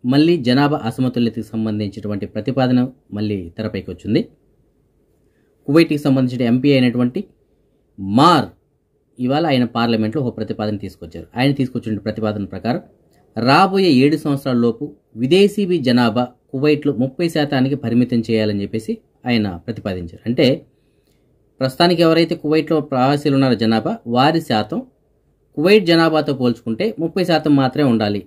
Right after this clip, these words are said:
అది ఏడు సంవత్సరం లోపు అమలు చేయాలని చెప్పేసి ఈయన ప్రతిపాదన తీసుకొచ్చారు. దీంతో పాటుగా ఆయన ఇంకొక విషయాన్ని కూడా ఆయన ప్రస్తావించడం జరిగింది. ప్రతి దేశీయ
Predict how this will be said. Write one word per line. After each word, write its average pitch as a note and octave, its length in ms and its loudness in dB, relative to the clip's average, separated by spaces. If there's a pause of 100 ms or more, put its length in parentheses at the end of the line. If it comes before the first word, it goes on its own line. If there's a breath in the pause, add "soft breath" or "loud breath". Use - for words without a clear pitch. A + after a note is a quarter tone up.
అది D3 140 -2 (100)
ఏడు D3+ 180 6
సంవత్సరం D3 460 -2
లోపు B2+ 300 -2 (220)
అమలు B2+ 180 0
చేయాలని A#2 280 0
చెప్పేసి C3+ 260 -2
ఈయన A#2 80 0
ప్రతిపాదన G#2 400 -6
తీసుకొచ్చారు. F2 540 -16 (800)
దీంతో G#3 340 6
పాటుగా F#3+ 440 0 (100)
ఆయన D3+ 160 4
ఇంకొక C#3+ 200 2
విషయాన్ని C#3+ 280 0
కూడా C#3 100 2
ఆయన B2 160 2
ప్రస్తావించడం A2+ 640 -4
జరిగింది. A2 380 -2 (2750)
ప్రతి D#3+ 240 4
దేశీయ G3 540 2